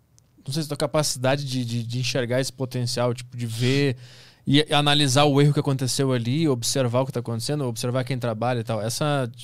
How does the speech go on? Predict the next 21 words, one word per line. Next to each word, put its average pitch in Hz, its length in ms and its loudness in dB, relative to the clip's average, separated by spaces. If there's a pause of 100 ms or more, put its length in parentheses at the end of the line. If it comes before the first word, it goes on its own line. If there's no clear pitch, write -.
(140)
proatividade, 131 680 -2
não 113 80 -8
sei 131 140 -8
se - 80 -8
é 120 40 -6
essa 120 120 -6
a - 20 -10
palavra, 123 400 -4 (640)
ela, 143 260 2
ela 143 180 2
vem 135 140 -2
da, 135 240 -2
da 120 220 -4
onde? 127 240 -2
Como 120 340 -8
é 147 40 0
que 151 80 -2
é 160 40 4
a 151 40 0
tua 147 140 -2
formação, 127 840 -2